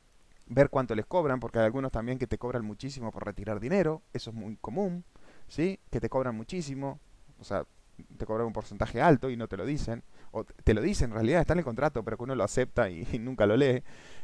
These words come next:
Eh, y ven, bueno, ven a ver si, cómo funciona, si funciona bien, si ejecuta bien las órdenes,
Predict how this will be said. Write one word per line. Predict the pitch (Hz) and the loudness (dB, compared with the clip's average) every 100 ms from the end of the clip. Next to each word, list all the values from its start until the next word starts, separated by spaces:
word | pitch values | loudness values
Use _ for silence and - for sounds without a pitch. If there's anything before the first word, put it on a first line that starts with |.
| - | -2
Eh, | 120 123 120 120 - | 4 6 6 2 0
y | 139 | 0
ven, | 175 302 233 | 0 0 -2
bueno, | 277 233 | -6 -8
ven | 196 139 160 | -2 -2 -2
a | 135 | 0
ver | 139 143 - - | 0 0 -6 -12
si, | - | -6
cómo | - 139 135 | -2 -2 -4
funciona, | 120 110 214 226 190 | -6 -6 -4 -2 0
si | 135 | -2
funciona | - 113 117 107 | -6 -8 -6 -4
bien, | 107 226 196 180 | -2 0 0 0
si | - 120 | -2 -2
ejecuta | 104 113 127 - | -2 -4 -6 -8
bien | 107 | -6
las | 101 - | -4 -2
órdenes, | 214 190 175 156 160 165 | 0 2 2 0 -4 -4